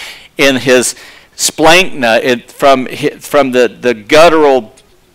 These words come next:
part of his body, he literally was feeling sick of compa-, having compassion for people who were like sheep without shepherd, because their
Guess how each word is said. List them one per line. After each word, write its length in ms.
part 300
of 60
his 160
body, 540
he 160
literally 420
was 160
feeling 380
sick 800
of 260
compa-, 500
having 260
compassion 640
for 100
people 380
who 180
were 240
like 240
sheep 320
without 280
shepherd, 540
because 260
their 240